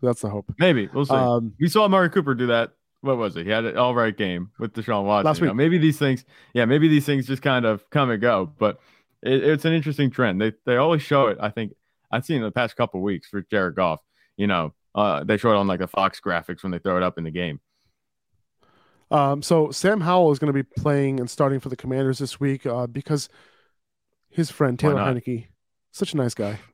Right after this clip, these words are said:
Speaker 1: handing him the starting job this week. Um, Ron Rivera's gone, most likely after this game.
Speaker 2: Yeah.
Speaker 1: Um,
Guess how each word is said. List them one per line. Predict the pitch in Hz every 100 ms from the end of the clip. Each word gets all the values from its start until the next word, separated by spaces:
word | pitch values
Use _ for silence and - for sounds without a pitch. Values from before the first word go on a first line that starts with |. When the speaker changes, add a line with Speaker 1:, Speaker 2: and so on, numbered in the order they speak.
| _ _ _ _
Speaker 1:
handing | - 156 160 139
him | 139
the | 127
starting | 139 123 117
job | 123 113
this | 117 -
week. | 107 - _ - - -
Um, | 139 139 131 123 117 _ _ _ _ _ -
Ron | 127 151
Rivera's | 139 131 117
gone, | 110 95 95 - _ _ -
most | 127 120
likely | 117 110 120
after | - -
this | 113 -
game. | 110 98 101 - - - _ _ -
Speaker 2:
Yeah. | 135 131
Speaker 1:
Um, | 120 113